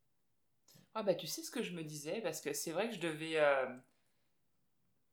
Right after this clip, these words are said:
comment je dirais ça, euh, j'allais dire coacher, mais c'est un bien grand mot, là, à, à la, effectivement, à la semaine de perfectionnement en art oratoire. Et bon, bah,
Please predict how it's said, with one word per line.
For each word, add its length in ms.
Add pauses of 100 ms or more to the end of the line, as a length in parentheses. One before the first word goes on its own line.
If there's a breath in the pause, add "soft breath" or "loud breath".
(520)
comment 260
je 100
dirais 240
ça, 360
euh, 260
j'allais 260
dire 220
coacher, 520
mais 120
c'est 180
un 180
bien 240
grand 220
mot, 260
là, 260 (360 soft breath)
à, 240
à 100
la, 200
effectivement, 440
à 40
la 100
semaine 220
de 80
perfectionnement 600
en 100
art 160
oratoire. 680 (200 loud breath)
Et 80
bon, 160
bah, 160